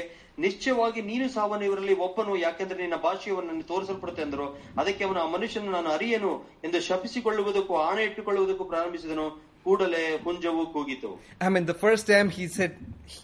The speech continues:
Speaker 2: he denied it. The second time he said, "Hey, I don't know." The third time it went to the next level. It said, "Hey, ನನ್ ಮಗನೇ." <laughs> And he just went off like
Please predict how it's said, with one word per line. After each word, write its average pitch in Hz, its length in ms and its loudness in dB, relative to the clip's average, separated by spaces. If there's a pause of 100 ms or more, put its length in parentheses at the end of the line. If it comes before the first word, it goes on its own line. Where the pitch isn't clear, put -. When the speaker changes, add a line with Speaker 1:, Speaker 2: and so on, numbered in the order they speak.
Speaker 2:
he 165 80 0 (120)
denied 147 400 6
it. 175 60 -8 (260)
The 160 40 2
second 190 440 2
time 185 200 4
he 185 100 0
said, 180 120 6
"Hey, 220 300 12 (260)
I 170 100 12
don't 190 200 2
know." 156 140 -2 (320)
The 208 40 0 (140)
third 330 240 10 (100)
time 247 260 8
it 208 140 -4
went 247 200 4
to 220 120 0
the 190 60 2 (160)
next 294 220 0 (120)
level. 202 240 6
It 185 120 -4
said, 214 120 4 (240)
"Hey, 285 440 12
ನನ್ 208 220 8
ಮಗನೇ." 226 300 10 (260)
<laughs> - 220 0
And 262 140 10 (320)
he 254 100 0 (100)
just 262 240 6
went 214 240 0
off 202 100 0 (100)
like 170 120 -2